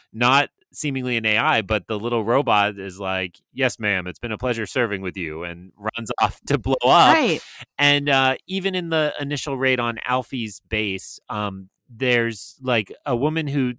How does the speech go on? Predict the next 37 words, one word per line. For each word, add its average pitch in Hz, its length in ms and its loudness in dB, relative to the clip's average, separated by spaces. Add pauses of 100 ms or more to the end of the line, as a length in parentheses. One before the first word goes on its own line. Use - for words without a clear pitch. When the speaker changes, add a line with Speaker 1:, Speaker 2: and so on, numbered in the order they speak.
Speaker 1:
takes 135 260 -2
what 117 180 -2
seems 180 180 -8
like 170 180 0
some 139 180 -4
kind 156 200 -2
of 110 100 -4
forklift 190 640 -2 (400)
and 135 180 4
holds 139 300 2
off 147 260 6
the 131 100 0
police 139 420 -2
by, 113 240 4
like, 110 260 0 (100)
activating 113 840 0
this - 360 -4 (260)
forklift 139 460 0 (180)
gun 143 300 -2
machine 110 540 -6
thing. 107 380 -2 (460)
Um, 120 380 0 (140)
and 151 200 0
so, 160 420 0 (480)
like, 165 240 2
in 175 120 0
all 185 180 2
those 226 220 4
cases, 143 360 -4
it 127 120 -6
seems 135 200 -8
like 127 160 -4
the 127 80 -8
humans 147 560 -6 (100)
aren't 127 300 -2
actually 117 480 -4
doing 107 520 -6